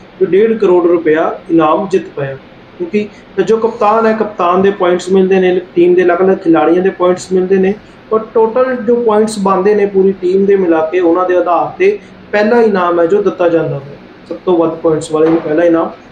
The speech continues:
ਦਿੱਤਾ ਜਾਂਦਾ ਹੈ। ਬੱਚੇ ਨੂੰ ਕ੍ਰਿਕਟ ਦੀ ਜਾਣਕਾਰੀ ਨਹੀਂ ਸੀ, ਉਸਨੇ ਫਿਰ ਵੀ ਟੀਮ ਬਣਾਈ। ਟੀਮ ਬਣਾ ਕੇ ਉਸਨੇ ਆਪਣੇ ਜੋ ਖਿਡਾਰੀ ਚੁਣੇ ਹੈ, ਖਿਡਾਰੀ ਚੁਣਨ ਤੋਂ ਬਾਅਦ ਉਸਨੇ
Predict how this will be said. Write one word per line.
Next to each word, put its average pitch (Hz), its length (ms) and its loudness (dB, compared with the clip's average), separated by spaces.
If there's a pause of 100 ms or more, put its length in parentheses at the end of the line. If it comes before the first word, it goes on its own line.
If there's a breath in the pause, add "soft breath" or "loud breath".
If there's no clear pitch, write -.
(100)
ਦਿੱਤਾ 190 240 0
ਜਾਂਦਾ 165 240 2
ਹੈ। 160 100 -2
ਬੱਚੇ 170 340 0
ਨੂੰ 208 120 2
ਕ੍ਰਿਕਟ 202 340 0
ਦੀ 208 120 2
ਜਾਣਕਾਰੀ 202 460 0
ਨਹੀਂ 202 260 2
ਸੀ, 196 180 -8 (380)
ਉਸਨੇ 190 260 0
ਫਿਰ 185 240 2
ਵੀ 190 60 2
ਟੀਮ 185 360 0
ਬਣਾਈ। 196 320 2 (120)
ਟੀਮ 180 240 2
ਬਣਾ 185 220 0
ਕੇ 170 160 -2
ਉਸਨੇ 170 260 0
ਆਪਣੇ 175 340 0 (400 loud breath)
ਜੋ 196 120 0
ਖਿਡਾਰੀ 180 400 0
ਚੁਣੇ 208 360 2
ਹੈ, 202 60 0
ਖਿਡਾਰੀ 170 400 0
ਚੁਣਨ 175 300 -2
ਤੋਂ 180 180 -2
ਬਾਅਦ 170 300 0
ਉਸਨੇ 175 420 -2